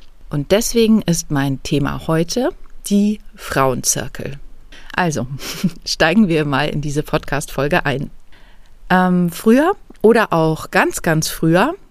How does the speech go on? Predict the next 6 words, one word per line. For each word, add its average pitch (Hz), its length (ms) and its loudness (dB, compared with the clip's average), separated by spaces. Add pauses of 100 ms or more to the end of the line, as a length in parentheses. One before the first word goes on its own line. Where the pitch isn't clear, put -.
(140)
haben 202 240 4
sich 180 260 -2
Frauen 226 360 4
zusammengetan, 180 880 2
um 170 200 -2
ihre 151 420 -2